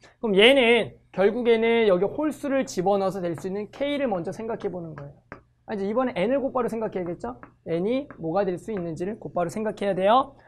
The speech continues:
그럼 여기가 홀수를 집어넣게 되면은 일부터 집어넣죠.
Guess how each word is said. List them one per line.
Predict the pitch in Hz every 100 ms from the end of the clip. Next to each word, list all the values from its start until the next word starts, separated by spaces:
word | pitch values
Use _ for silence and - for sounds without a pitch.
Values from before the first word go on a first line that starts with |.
| _
그럼 | - 247
여기가 | 233 240 247
홀수를 | - 311 285 311 302
집어넣게 | - 196 233 233 233
되면은 | 190 185 196 175 202 127 - -
일부터 | 233 269 277 269
집어넣죠. | 262 190 196 160 - 131